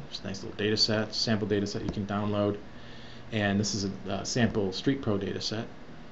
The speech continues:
So what I wanna do now is just pick a point. So let's activate our tool. I just activated by pushing button one. And I'm gonna pick a point here at the bottom part of this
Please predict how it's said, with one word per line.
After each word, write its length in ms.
So 160
what 100
I 60
wanna 160
do 140
now 240
is 80
just 200
pick 120
a 20
point. 320
So 180
let's 340
activate 460
our 100
tool. 400
I 60
just 200
activated 460
by 120
pushing 320
button 320
one. 240
And 280
I'm 100
gonna 160
pick 160
a 60
point 320
here 340
at 80
the 60
bottom 320
part 260
of 100
this 440